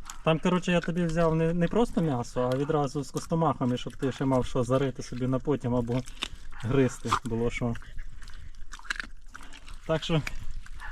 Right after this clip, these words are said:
<laughs> ви вже, певно, думали, що все,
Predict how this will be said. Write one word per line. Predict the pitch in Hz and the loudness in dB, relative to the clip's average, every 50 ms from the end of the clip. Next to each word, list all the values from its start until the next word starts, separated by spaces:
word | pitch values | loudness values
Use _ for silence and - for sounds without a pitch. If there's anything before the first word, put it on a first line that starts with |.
| - - - - - - - - - - - - - - - - - - | -6 -6 -4 -4 0 2 4 6 6 6 6 4 4 4 4 4 6 8
<laughs> | 156 151 123 - - 135 - - - - - - - - - - - | 10 8 10 8 6 4 4 2 -2 -4 -2 -4 -4 -4 -6 0 6
ви | 139 151 165 | 10 10 10
вже, | 165 160 165 156 | 12 10 8 8
певно, | 170 160 160 165 160 | 8 8 8 8 6
думали, | 151 165 165 156 151 147 143 147 | 6 6 6 8 8 8 8 6
що | 143 - 151 | 6 4 2
все, | 143 143 - - 185 180 175 170 165 | 2 2 2 4 6 8 8 8 8